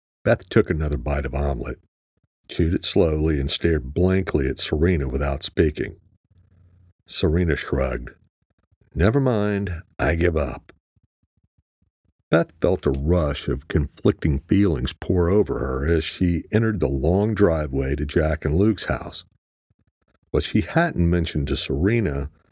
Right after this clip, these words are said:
was that the house had been under constant surveillance by the organization since the Greenleaf debacle, so she was sure he wasn't there. There hadn't been a locksmith there either, so most likely they'd be able to gain access easily.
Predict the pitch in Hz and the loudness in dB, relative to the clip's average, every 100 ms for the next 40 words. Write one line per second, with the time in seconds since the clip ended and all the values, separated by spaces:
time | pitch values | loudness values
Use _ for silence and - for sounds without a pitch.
0 | _ - 104 113 - 113 123 131 127 107 | _ 0 2 2 2 0 2 0 2 0
1 | 92 98 98 92 87 - - 98 92 - | 2 2 2 2 0 -2 -2 0 0 -2
2 | 69 - 71 80 98 95 71 - 69 71 | -4 -2 -2 0 0 0 -2 -6 -4 -2
3 | 73 80 78 76 73 98 113 101 - 71 | 0 2 2 0 2 4 4 0 -4 -2
4 | - 87 - 78 92 123 139 67 - - | 0 0 -2 0 2 2 2 -2 -4 -6
5 | 55 64 60 - - _ _ _ _ _ | -4 -4 -4 -8 -12 _ _ _ _ _
6 | - - 69 - 123 123 - 160 92 82 | -6 -2 -2 -2 -2 -2 2 4 4 2
7 | 78 78 80 71 60 92 80 - - _ | 2 2 2 0 2 2 2 -6 -16 _
8 | _ _ _ 101 110 139 80 92 92 65 | _ _ _ 0 2 0 0 0 2 2
9 | 82 123 147 - 73 67 - 78 76 78 | 0 0 -2 -4 -2 -4 -2 0 2 2
10 | 117 143 - - - _ _ - - 98 | 2 0 -4 -10 -16 _ _ -6 -2 0
11 | 95 - 117 160 156 - 98 147 135 73 | 0 -4 0 0 0 0 0 0 0 0
12 | 78 82 85 73 90 87 78 69 71 87 | 2 2 2 4 2 4 0 0 2 2
13 | 80 92 98 92 - 71 76 - 120 104 | 2 0 -2 -2 -2 -2 2 4 4 4
14 | - - - | -2 -8 -14